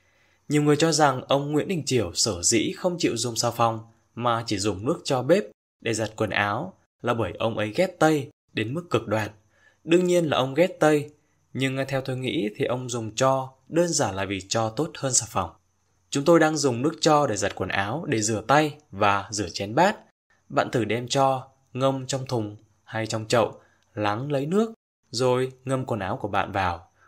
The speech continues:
Khoảng một đêm hay vài giờ cũng được, bạn, à, vớt ra, bỏ vào máy giặt. Chẳng cần có xà phòng hay bột giặt. Quần áo của bạn cũng sạch bong và có mùi dễ chịu. Cũng với nước tro đó, bạn đem rửa chén bát hoặc rửa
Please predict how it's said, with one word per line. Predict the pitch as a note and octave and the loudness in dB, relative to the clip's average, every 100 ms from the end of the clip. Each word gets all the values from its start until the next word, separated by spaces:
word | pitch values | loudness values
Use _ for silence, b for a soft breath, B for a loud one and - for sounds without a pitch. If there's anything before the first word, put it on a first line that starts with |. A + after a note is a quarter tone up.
| b | b
Khoảng | - A2+ G2+ | 2 2 0
một | A2+ | 0
đêm | C3+ D#3 D3 - | 4 4 2 -6
hay | C#3 C#3 | -6 -2
vài | C3 G#2+ | 0 0
giờ | G#2 F#2 | -2 -4
cũng | - | 2
được, | D#3 A#2+ - b b b - | 6 4 2 b b b -2
bạn, | G#2 G2 | 0 0
à, | F#2 | -2
vớt | G2+ E3 | 0 2
ra, | - C#3 B2+ B2+ - | 2 2 0 -6 -4
bỏ | - A2+ | 0 2
vào | F#2+ | 0
máy | F#2+ A2 | -2 0
giặt. | C3+ - - _ _ _ | 0 -2 -10 _ _ _
Chẳng | B2+ G#2+ | -2 -2
cần | B2 A2+ | -4 -2
có | A#2 | 2
xà | E3+ | 4
phòng | D3 A#2 A#2 A2+ | 4 0 -2 -2
hay | B2 | -2
bột | A#2 - | -2 0
giặt. | G#2 F#2 _ _ _ _ | -2 -2 _ _ _ _
Quần | - C3+ | 0 2
áo | B2 | 2
của | C#3+ | 0
bạn | A#2 G2 - - | 2 2 0 -4
cũng | - | -4
sạch | - A#2+ - | 0 -2 2
bong | C3+ D3+ A#2+ - - | 4 4 0 -14 -6
và | G2+ G2 G2 - | -2 -2 -4 -12
có | F#2+ | -8
mùi | B2 A#2+ | -6 -2
dễ | - | -2
chịu. | - C#3 - - _ _ _ _ _ _ _ - | 2 2 2 -6 _ _ _ _ _ _ _ 0
Cũng | - F3+ | 2 2
với | C#3+ B2 A#2+ C#3+ F#3+ - | 0 2 4 4 2 -2
nước | C#3+ D#3+ | -2 0
tro | C#3 A#2+ | 2 4
đó, | G#2+ A2+ F3+ b b b - | 4 2 -2 b b b -2
bạn | B2 F2+ | 0 4
đem | D3 D3 D3 D3 | 4 2 -2 0
rửa | C#3 F2 | 0 0
chén | - G#2+ A#2 | -2 -4 0
bát | C3 E3 G3 - | 2 2 0 -6
hoặc | A#2+ G#2+ | -8 -6
rửa | A2+ G2+ | -6 -6